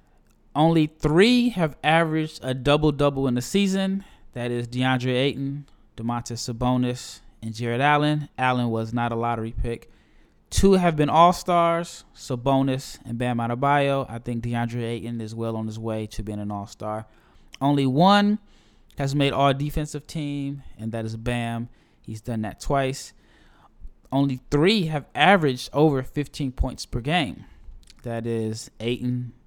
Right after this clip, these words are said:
Sabonis, and Bam. So for the most part, out of the twelve centers selected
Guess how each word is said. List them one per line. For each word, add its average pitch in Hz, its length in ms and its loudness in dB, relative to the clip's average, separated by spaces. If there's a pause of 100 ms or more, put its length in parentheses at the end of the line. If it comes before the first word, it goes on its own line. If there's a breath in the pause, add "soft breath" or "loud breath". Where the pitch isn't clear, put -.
(140)
Sabonis, 117 840 -4 (100)
and 113 160 -4
Bam. - 460 0
So - 200 0
for 202 180 2
the 190 100 4
most 180 320 4
part, 127 260 0
out 139 160 0
of 139 80 -2
the 131 140 -2
twelve 185 460 4
centers 160 500 -2
selected 139 560 -4